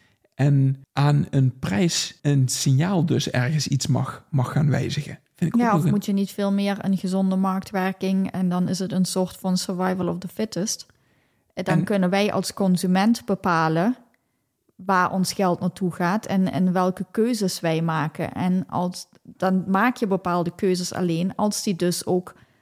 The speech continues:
Speaker 2: ja, aantrekkelijk genoeg zijn. Als ik daar ook echt een waarde in zie.
Speaker 1: Ja, en je kan dus alleen maar, ehm, survival of the fittest vind ik, vind ik hierin een goeie.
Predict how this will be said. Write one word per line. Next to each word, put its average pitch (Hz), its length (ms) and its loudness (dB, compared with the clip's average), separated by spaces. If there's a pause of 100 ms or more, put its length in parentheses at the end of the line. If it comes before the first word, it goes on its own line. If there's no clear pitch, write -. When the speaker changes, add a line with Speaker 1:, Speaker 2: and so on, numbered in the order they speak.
(260)
Speaker 2:
ja, 220 160 0
aantrekkelijk 214 640 0
genoeg 185 380 0
zijn. - 440 -4
Als 202 220 -2
ik 220 220 -2
daar - 180 0
ook 196 140 0
echt - 260 -2
een 185 120 2
waarde 220 340 0
in 180 200 0
zie. 180 260 -4 (140)
Speaker 1:
Ja, 151 320 2
en 131 180 2
je 135 60 4
kan 160 240 2
dus 135 180 0
alleen 156 300 4
maar, 135 260 2 (280)
ehm, 127 480 2
survival 131 500 0
of 127 120 0
the - 80 -4
fittest - 360 -4
vind 127 160 0
ik, 123 180 0
vind 131 180 0
ik 120 80 0
hierin 120 320 2
een 113 140 2
goeie. 180 360 2